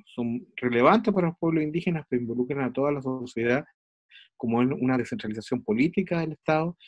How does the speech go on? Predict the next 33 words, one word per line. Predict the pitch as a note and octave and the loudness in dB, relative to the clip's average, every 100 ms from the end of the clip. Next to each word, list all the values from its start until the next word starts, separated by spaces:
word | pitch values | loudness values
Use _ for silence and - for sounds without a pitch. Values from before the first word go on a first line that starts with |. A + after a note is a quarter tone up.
| - - | -20 -6
y | C#3 D3+ D#3 F3+ - | 0 4 2 0 -4
incrementar | B2+ B2 A2+ G#2+ - C3 C#3 - | -4 0 0 0 2 4 2 -2
el | - A2+ | -8 -6
poder | A#2 A#2 B2 B2+ | -2 2 4 2
de | B2 A#2+ B2 B2+ A2+ | 0 2 2 2 0
ordenamiento | A2+ G#2+ A#2 B2 B2 | 0 0 0 0 0
territorial | G#2+ G#2+ G#2 D3 F3+ | 0 -2 2 2 2
que | B2+ | 0
distingan | A2+ - B2 B2 B2+ | -2 -2 -2 0 -2
las | A2 | -2
diversas, | A2 A2+ B2 - B2+ _ _ _ _ - | -2 -2 -4 -6 -10 _ _ _ _ -2
eh, | A#2+ A2 A2 G#2+ G#2+ | 2 4 4 4 2
instituciones | B2+ B2 A2 G#2+ B2+ A2+ G#2+ | 2 0 -4 -2 -2 0 -2
estatales. | - F#2+ - _ _ _ _ | -4 -6 -8 _ _ _ _
Es | B2 | -8
decir, | C3+ | -4
que | B2+ | 0
el | A#2+ | 0
Estado | A2 - C#3 C#3+ | 0 2 2 2
tiene | C3+ C#3 | 0 0
que | C3 | -2
ser | B2+ - | -6 -8
capaz | A#2+ G#2+ D#3+ E3 - - _ | -4 2 2 2 -10 -20 _
de | - A#2 | 0 2
regular | A#2 A#2 B2+ C#3+ | 4 4 4 4
el | C3 | 0
territorio, | - G2+ G2+ C3 A2+ A#2 - - - - | -2 -4 0 4 4 2 -4 -20 -8 0
porque | C#3 C#3+ - A#2+ | 0 0 -2 0
el | B2 | 0
territorio | C3 B2 D3 D3+ | -4 -4 0 0
no | D3 F3 | 0 0
puede | G3 G3+ | 2 2
ser | E3 - F3 | 0 0 -2